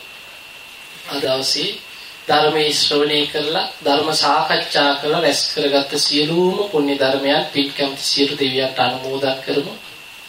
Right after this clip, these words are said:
දෙවියෝ මේ පින් දැක බලා අනුමෝදන් වෙත්වා. දෙවියන්ගේ දිව්‍ය ආශිර්වාද වර්ධනය කරගෙන සියලු දෙවියෝ සංසාර දුකින් අත මිදේවා කියලා සාදු කියමු.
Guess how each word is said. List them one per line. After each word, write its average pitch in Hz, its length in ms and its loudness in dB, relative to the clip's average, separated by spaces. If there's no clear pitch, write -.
දෙවියෝ 170 520 2
මේ 165 240 2
පින් 165 200 0
දැක 156 200 2
බලා 147 320 4
අනුමෝදන් 143 560 0
වෙත්වා. 147 500 2
දෙවියන්ගේ 151 540 2
දිව්‍ය 143 200 2
ආශිර්වාද 143 720 2
වර්ධනය 165 320 0
කරගෙන 139 420 -4
සියලු 160 400 0
දෙවියෝ 143 580 2
සංසාර 156 720 2
දුකින් 143 380 -4
අත - 160 0
මිදේවා 139 1300 0
කියලා 151 240 -4
සාදු 143 440 -2
කියමු. - 280 -14